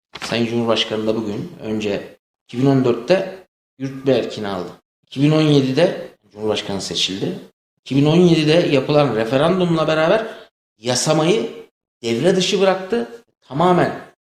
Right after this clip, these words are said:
hem yasama hem yürütme. Daha sonra bu süreç içerisinde yargıyı önce siyasallaştırdı, dizayn etti. Müdahale edebilir konuma geldi dışarıdan. Şimdi ise, şimdi ise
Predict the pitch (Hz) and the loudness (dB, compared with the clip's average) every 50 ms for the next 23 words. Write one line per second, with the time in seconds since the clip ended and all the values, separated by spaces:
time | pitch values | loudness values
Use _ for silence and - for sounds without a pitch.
0 | _ - 165 208 226 202 175 - 165 156 147 143 135 127 120 117 110 - - _ | _ -10 -6 0 0 2 2 0 -2 -2 -2 -2 -2 -2 -4 -6 -8 -10 -14 _
1 | _ 95 _ _ _ - 120 143 196 202 - 233 208 160 156 196 214 - - - | _ -20 _ _ _ -8 -2 -2 -2 0 2 2 2 2 2 0 -2 -4 -2 0
2 | 196 208 233 226 - - 190 170 160 - - 160 160 165 208 196 160 151 147 151 | 2 2 2 2 2 2 2 2 0 -2 -6 -6 -2 -2 0 2 2 0 0 0
3 | 151 175 185 175 147 175 214 214 190 180 - - 165 156 147 - - 147 143 135 | 0 0 2 2 2 2 0 0 -2 -2 -4 -4 -4 -4 -4 -2 -2 0 0 0
4 | 131 127 - - - - - - - 131 165 214 233 226 220 226 - 226 226 226 | 0 -2 -4 -10 -16 -18 -20 -12 -4 0 2 2 2 2 0 0 -2 -2 -2 -2
5 | - - - - - _ _ _ _ _ 120 131 131 139 143 147 160 180 233 233 | -6 -10 -12 -16 -18 _ _ _ _ _ -6 2 2 4 4 6 4 4 4 4
6 | 214 208 190 170 160 147 139 127 - 123 120 120 117 113 110 107 107 104 101 101 | 6 6 6 6 4 2 2 -2 -2 -4 -4 -4 -4 -4 -4 -2 -4 -4 -6 -8
7 | 104 - - - _ _ - - 113 107 104 117 175 220 285 - - - - - | -12 -14 -16 -20 _ _ -12 -8 -6 -6 -4 -2 -2 -2 -2 -4 -10 -16 -20 -20
8 | - _ _ _ - - - - - 233 269 269 247 233 196 - - 208 233 269 | -20 _ _ _ -8 -4 -2 0 4 6 6 6 6 4 2 0 2 2 2 0
9 | - - - - _ _ _ _ _ _ _ - - - 156 185 196 180 180 - | 0 -4 -10 -16 _ _ _ _ _ _ _ -16 -14 -8 -6 -4 -4 -2 -4 -4
10 | - - 175 214 254 185 - - - | -2 -2 -2 -2 -2 -4 -10 -14 -20